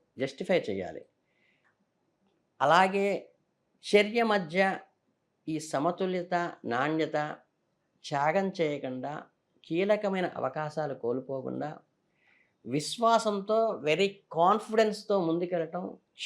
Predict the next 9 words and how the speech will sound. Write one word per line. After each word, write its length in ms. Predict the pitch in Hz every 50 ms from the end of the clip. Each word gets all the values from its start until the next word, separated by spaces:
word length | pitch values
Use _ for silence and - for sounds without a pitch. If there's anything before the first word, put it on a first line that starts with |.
| -
చాలా 240 | 147 160 170 185 180
ముఖ్యమైన 480 | 165 147 139 147 - - 151 160 151 139
నిర్ణయం. 400 | 113 110 104 104 98 90 78 - _ _ _ _ -
అలాగే 380 | 107 120 131 143 147 151 151
వ్యక్తిగత 400 | 131 117 117 - - 147 151 143
సంబంధాలకు 640 | 147 - - 117 120 127 131 135 131 135 135 131 110
భిన్నమైన 400 | 101 104 104 117 123 131 131 123
విధానంలో 580 | 113 101 104 107 113 110 113 107 104 104 107 104
ఉండకుండా, 580 | 98 101 104 110 101 98 101 104 101 - -